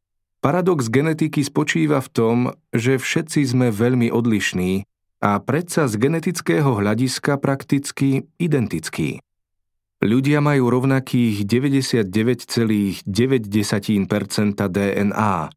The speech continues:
no nejakí dvaja jedinci nie sú totožní. Moja D N A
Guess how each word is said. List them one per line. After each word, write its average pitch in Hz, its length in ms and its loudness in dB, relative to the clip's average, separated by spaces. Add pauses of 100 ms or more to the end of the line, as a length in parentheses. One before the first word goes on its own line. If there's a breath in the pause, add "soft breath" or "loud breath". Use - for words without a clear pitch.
(320)
no 165 160 2
nejakí 151 560 2
dvaja 123 320 2
jedinci 120 560 2
nie 104 320 2
sú 123 160 0
totožní. 101 720 -2 (720)
Moja 156 240 2
D 120 320 2
N 104 160 0
A 117 480 0